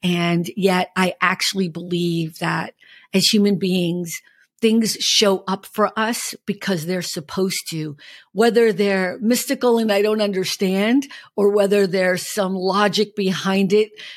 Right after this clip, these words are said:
because of patterns that have happened and consequences of choices. It doesn't matter. When the, when the moment presents itself,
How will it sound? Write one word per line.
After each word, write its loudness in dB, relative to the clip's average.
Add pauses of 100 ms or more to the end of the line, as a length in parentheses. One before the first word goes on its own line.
(120)
because -2
of -4
patterns 2
that 0
have -2
happened 0
and -4
consequences -4
of -6
choices. 0 (280)
It -2
doesn't 2
matter. 2
When 0
the, -2
when 4
the 4
moment 4
presents 0
itself, -10